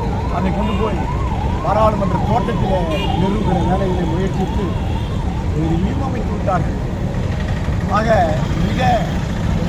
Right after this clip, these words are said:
ரகசியமாக, மிக கமுக்கமாக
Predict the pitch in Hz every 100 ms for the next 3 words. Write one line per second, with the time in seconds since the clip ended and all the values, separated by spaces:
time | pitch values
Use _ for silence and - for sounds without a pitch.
0 | - - 196 233 - 240 226 202 170 156
1 | - - - - - - - - - -
2 | - - 160 180 196 190 196 202 - 220
3 | 196